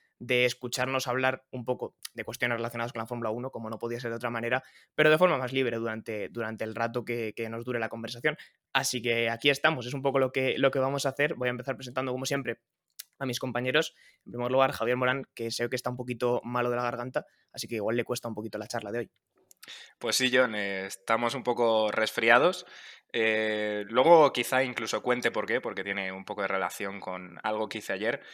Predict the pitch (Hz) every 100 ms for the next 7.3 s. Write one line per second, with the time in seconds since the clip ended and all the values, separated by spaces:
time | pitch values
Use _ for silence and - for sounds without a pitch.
0 | - - 110 135 127 127 143 156 110 110
1 | 95 - 107 110 101 110 101 95 - _
2 | _ 107 98 95 98 - 113 117 110 90
3 | 90 - 107 107 - 104 104 - 135 165
4 | - - 110 - 107 104 101 110 107 104
5 | 104 101 104 104 101 101 110 113 90 92
6 | 92 95 87 87 95 92 - 104 90 85
7 | 85 95 -